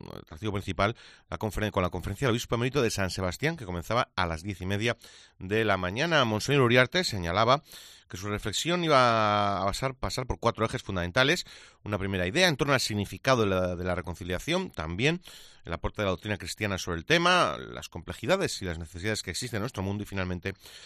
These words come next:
algunos aspectos de la pedagogía de la reconciliación. Él mismo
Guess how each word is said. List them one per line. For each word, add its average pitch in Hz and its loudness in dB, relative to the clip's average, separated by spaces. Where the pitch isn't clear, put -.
algunos 104 -2
aspectos 92 -6
de 107 0
la 92 2
pedagogía 95 -2
de 92 -4
la 95 0
reconciliación. 92 -8
Él 170 0
mismo 139 -2